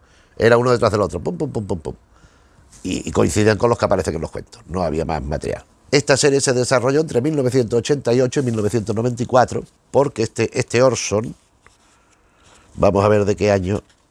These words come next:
porque no, no habrá mucha diferencia de año. Este es del noventa,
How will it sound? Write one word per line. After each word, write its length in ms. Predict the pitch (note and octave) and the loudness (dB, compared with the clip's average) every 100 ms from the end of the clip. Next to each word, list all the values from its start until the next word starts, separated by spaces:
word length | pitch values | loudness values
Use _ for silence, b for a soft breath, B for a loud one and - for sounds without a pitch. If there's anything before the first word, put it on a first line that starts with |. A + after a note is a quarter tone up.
| _ _ _ _ | _ _ _ _
porque 240 | - F2 F#2+ | -10 -4 0
no, 140 | G#2+ | 2
no 160 | G2+ G#2+ | 4 2
habrá 180 | G#2+ | 2
mucha 220 | G2+ G2+ F#2+ | 0 0 0
diferencia 480 | F#2 F#2+ F#2+ F#2+ | 0 -2 0 -2
de 80 | F2+ | -2
año. 220 | F#2+ F#2 - _ _ _ b b b b b b b - | -2 -4 -12 _ _ _ b b b b b b b -4
Este 240 | F#2+ - | -2 2
es 80 | G#2 | 4
del 140 | A2 | 4
noventa, 500 | A2 C#3 C#3+ A2+ C#3 | 4 2 0 -2 -6